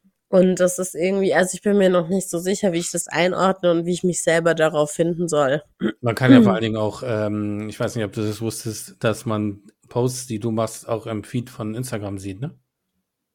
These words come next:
Speaker 1: Mm.
Speaker 2: Äh, du ka-, ähm, du kannst quasi, du musst es ausstellen, weil,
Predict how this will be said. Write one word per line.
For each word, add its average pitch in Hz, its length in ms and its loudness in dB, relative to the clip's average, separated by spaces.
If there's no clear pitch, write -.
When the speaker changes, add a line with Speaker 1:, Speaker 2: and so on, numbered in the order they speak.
Speaker 1:
Mm. 185 1080 0
Speaker 2:
Äh, 110 100 -2
du 110 160 -4
ka-, 123 300 0
ähm, 110 640 0
du 117 120 -6
kannst 127 460 -4
quasi, 120 480 0
du 120 100 -4
musst 120 180 0
es 113 100 -4
ausstellen, 104 600 -2
weil, 101 300 -2